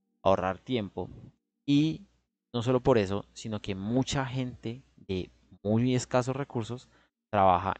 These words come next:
en su moto, trabaja como mensajero, trabaja haciendo yo no sé cuántas cosas. Ah, el impacto que va a tener el aumento de la gasolina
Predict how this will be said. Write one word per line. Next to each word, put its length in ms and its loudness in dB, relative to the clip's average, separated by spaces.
en 140 -6
su 120 -8
moto, 400 0
trabaja 500 2
como 240 -6
mensajero, 640 -2
trabaja 500 4
haciendo 560 -6
yo 60 -12
no 120 -10
sé 120 -12
cuántas 380 -12
cosas. 460 2
Ah, 240 0
el 160 -2
impacto 720 0
que 160 -2
va 80 4
a 80 -2
tener 300 0
el 100 0
aumento 360 -2
de 40 2
la 80 2
gasolina 560 -6